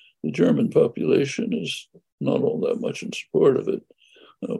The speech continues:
public opinion polls in Germany show, have shown for some time, strong majorities favoring, uh, moves towards a diplomatic settlement. Of course, outside of, in the rest of the world,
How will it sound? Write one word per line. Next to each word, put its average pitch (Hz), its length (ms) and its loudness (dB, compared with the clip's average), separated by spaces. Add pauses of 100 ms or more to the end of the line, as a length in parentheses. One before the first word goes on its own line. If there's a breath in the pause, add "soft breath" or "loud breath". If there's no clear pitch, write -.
public 127 380 4
opinion 113 500 2
polls - 440 0
in - 220 -4
Germany - 560 0
show, - 460 0 (400)
have 123 200 4
shown - 280 -2
for - 160 -10
some - 320 -4
time, - 540 -2 (520 soft breath)
strong 117 460 4
majorities - 680 2
favoring, - 800 0
uh, - 140 0 (640)
moves 107 340 0
towards - 300 -2
a - 20 -8
diplomatic - 760 -2
settlement. - 560 0 (480)
Of - 120 -6
course, - 400 4
outside - 560 4
of, - 160 -2 (580)
in - 140 4
the - 100 4
rest - 340 4
of - 120 0
the - 80 0
world, - 460 -2